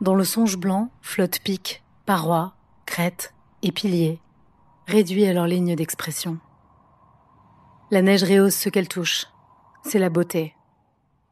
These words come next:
Pure, elle révèle ce qui suffit. Magique, elle emplit les vides d'un principe invisible, annule l'imperfection, conserve le saillant.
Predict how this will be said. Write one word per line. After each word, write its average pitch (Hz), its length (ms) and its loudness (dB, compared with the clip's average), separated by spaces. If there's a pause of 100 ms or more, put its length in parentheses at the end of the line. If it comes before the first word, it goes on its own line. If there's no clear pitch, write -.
(360)
Pure, 240 400 0 (560)
elle 196 120 0
révèle 196 300 2
ce - 140 -4
qui - 160 -10
suffit. 165 460 -8 (1160)
Magique, 190 580 0 (320)
elle 196 160 2
emplit 208 240 2
les 196 120 4
vides 196 200 -2
d'un 180 140 0
principe 208 480 -2
invisible, 190 560 0 (640)
annule 190 280 2
l'imperfection, 180 760 -4 (560)
conserve 190 440 0
le 170 120 0
saillant. 170 400 -4